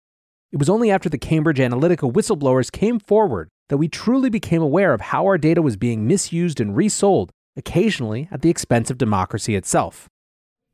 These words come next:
Almost every Web two company has dealt with massive privacy failings and data breaches, from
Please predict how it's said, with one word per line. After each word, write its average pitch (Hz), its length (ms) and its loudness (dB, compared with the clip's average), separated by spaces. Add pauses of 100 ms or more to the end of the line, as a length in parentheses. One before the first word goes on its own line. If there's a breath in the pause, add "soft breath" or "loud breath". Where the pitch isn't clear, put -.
Almost 127 340 -2
every 214 260 0
Web 165 260 2
two 180 180 0
company 160 460 0
has 131 200 0
dealt - 320 0
with 101 140 -2
massive 156 440 0
privacy 123 420 -4
failings 135 440 -2
and 98 100 -4
data 170 240 2
breaches, 156 400 -2
from 107 220 -6